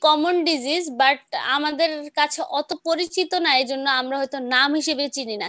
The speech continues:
কিন্তু আমরা এই patient গুলোকে অহরহ আমাদের সামনে দেখি। প্রথমত হচ্ছে Parkinson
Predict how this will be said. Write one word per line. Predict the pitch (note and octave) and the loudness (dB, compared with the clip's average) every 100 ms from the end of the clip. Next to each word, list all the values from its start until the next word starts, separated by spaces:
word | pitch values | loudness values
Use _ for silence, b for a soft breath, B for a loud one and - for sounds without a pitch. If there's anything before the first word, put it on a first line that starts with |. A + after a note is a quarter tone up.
| A3+ | -10
কিন্তু | B3+ A#3+ C4+ | -8 -2 0
আমরা | C#4+ C#4 | 0 0
এই | C#4+ C#4 | -2 -4
patient | C#4+ D#4 C#4+ | -4 -4 -4
গুলোকে | C#4+ D4 C#4+ C#4 | 0 0 2 0
অহরহ | A#3+ C#4 C#4 C#4+ C4+ | 0 0 0 0 0
আমাদের | C4 A#3+ B3+ | -2 -4 -4
সামনে | C#4 C4 C4+ A#3+ | -4 -4 -4 -6
দেখি। | - E4 G#4 _ B B B B B B _ _ _ _ _ _ _ C4+ | -6 -8 -10 _ B B B B B B _ _ _ _ _ _ _ -2
প্রথমত | E4 G4 G#4+ G4 G4 F4+ F#4 F#4+ | 2 6 6 6 4 2 2 0
হচ্ছে | F4+ A4 A#4 E4+ | 0 -2 0 2
Parkinson | D#4+ D4+ E4+ E4 D#4 F#4 | 2 0 -2 -2 0 0